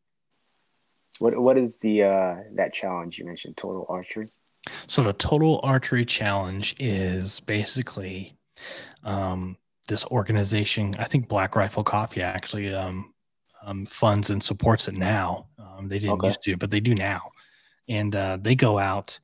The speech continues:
Speaker 2: and, uh, they pick different locations, um, in the mountains. Basically, most of them are at old ski resorts,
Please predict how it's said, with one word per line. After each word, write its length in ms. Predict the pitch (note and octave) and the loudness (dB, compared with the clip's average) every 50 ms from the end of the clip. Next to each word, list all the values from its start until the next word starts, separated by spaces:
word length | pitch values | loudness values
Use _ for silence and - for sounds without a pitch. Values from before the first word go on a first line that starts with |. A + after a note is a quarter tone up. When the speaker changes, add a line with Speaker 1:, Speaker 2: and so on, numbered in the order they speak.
| _ - _ _ _ - | _ -20 _ _ _ -12
Speaker 2:
and, 520 | A#2 G#2+ G#2 G#2 G2 F#2 F2+ F#2 F#2+ F#2 - - | -8 -6 -4 -4 -2 -4 -4 -6 -6 -8 -8 -4
uh, 280 | A#2 A2 G#2+ G#2 G2+ G#2 | -4 -2 -2 -2 -2 -2
they 140 | G#2+ A#2+ | 0 0
pick 260 | A#2+ - C#3+ B2+ - - | 2 4 4 2 2 2
different 260 | A#2+ A2 - B2+ A#2 | -2 0 0 2 2
locations, 800 | G#2 G#2 - - - A#2 A2+ - - G#2 G#2 G#2 - - - - - _ _ | 2 2 0 0 0 0 0 0 0 -2 -4 -6 -6 -8 -8 -10 -14 _ _
um, 300 | - A2+ G#2+ G2+ G2+ G2+ | -10 -6 -4 -2 -2 -2
in 140 | G2+ F#2+ G2 | -2 0 0
the 60 | F#2+ | 4
mountains. 560 | G2 A#2 C3 C#3 A#2+ A#2+ B2 B2 B2+ A#2+ - - | 6 8 8 8 6 6 4 4 4 4 2 2
Basically, 540 | - D3+ E3 - - - A2+ G#2 G#2 - - _ _ _ | 2 2 2 2 0 0 -2 -2 -2 -4 -10 _ _ _
most 300 | - B2+ C#3+ E3+ E3 - | -2 4 6 6 6 6
of 60 | F3 C#3+ | 6 6
them 80 | B2+ A#2 | 6 6
are 120 | A2+ G#2+ | 6 6
at 80 | - - | 2 0
old 240 | - A#2 A2+ A#2 A2 | 0 0 2 2 0
ski 340 | - - - - - G#2+ G2+ | 0 -2 -2 -2 -2 -2 -2
resorts, 680 | G2 G#2+ A2 A2 C3 C3 D3 E3+ - - - - - | 0 0 0 2 0 0 0 -2 -4 -6 -8 -8 -10